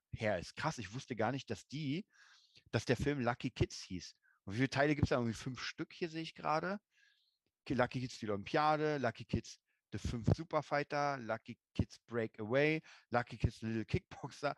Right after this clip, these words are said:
<laughs> Lucky Kids, Lucky Seven. <laughs> Krass. Aber es ist lustig. Ja, ich kann mich noch erinnern.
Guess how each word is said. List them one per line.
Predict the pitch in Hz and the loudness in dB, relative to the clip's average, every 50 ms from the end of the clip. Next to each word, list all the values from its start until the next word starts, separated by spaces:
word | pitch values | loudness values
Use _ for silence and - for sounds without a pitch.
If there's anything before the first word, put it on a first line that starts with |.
| - - | -6 -14
<laughs> | - - | -10 -4
Lucky | - - - - 147 - 156 147 | -4 -4 -4 -4 0 2 2 4
Kids, | - - - 165 151 - - - - _ - _ _ - | 6 6 6 6 6 4 -2 -14 -14 _ -20 _ _ 2
Lucky | 127 143 151 - - 135 | 4 4 4 4 2 -2
Seven. | - - - 147 160 156 160 165 139 - - _ _ _ _ _ _ _ _ _ _ _ - | 0 4 4 4 6 6 4 2 2 0 -6 _ _ _ _ _ _ _ _ _ _ _ -14
<laughs> | - - _ _ - - - _ _ | -14 -14 _ _ -16 -16 -16 _ _
Krass. | - - 98 101 104 - - _ _ - 131 - - - - - - - - - | -14 -6 -4 -2 -2 -4 -6 _ _ -20 -20 -18 -16 -16 -16 -16 -16 -14 -2 2
Aber | 123 135 151 147 | 4 6 8 8
es | 117 131 | 8 6
ist | |
lustig. | 143 156 - 127 127 | 4 2 4 6 8
Ja, | 139 143 | 8 8
ich | 135 - | 8 6
kann | - 165 190 | 4 4 4
mich | 196 165 - | 4 2 0
noch | 175 160 | 2 2
erinnern. | 160 156 165 170 151 113 98 | 4 4 2 2 0 0 -2